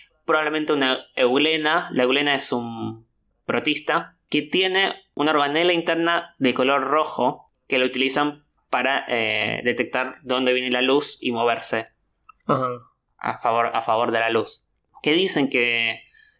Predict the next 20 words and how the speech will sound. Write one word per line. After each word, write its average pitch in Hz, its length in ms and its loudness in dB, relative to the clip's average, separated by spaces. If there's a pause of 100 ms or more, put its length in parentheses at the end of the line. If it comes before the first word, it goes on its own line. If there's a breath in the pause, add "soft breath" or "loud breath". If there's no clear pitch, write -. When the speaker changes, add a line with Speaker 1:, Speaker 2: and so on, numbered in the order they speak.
Speaker 1:
el 123 220 -2
núcleo 139 460 0
de, 120 340 0
de 120 80 2
Cigar 127 480 0
puede 127 200 2
hacer 120 200 -2
fotosíntesis 123 880 -2
o 110 260 0
absorbe 123 480 0
luz 117 180 -2
para 120 140 0
obtener 113 280 0
energía. 110 460 -2
Así 127 200 -4
que 135 80 0
puede 139 240 0
venir 123 320 -2
también 113 340 -6
de, - 220 -12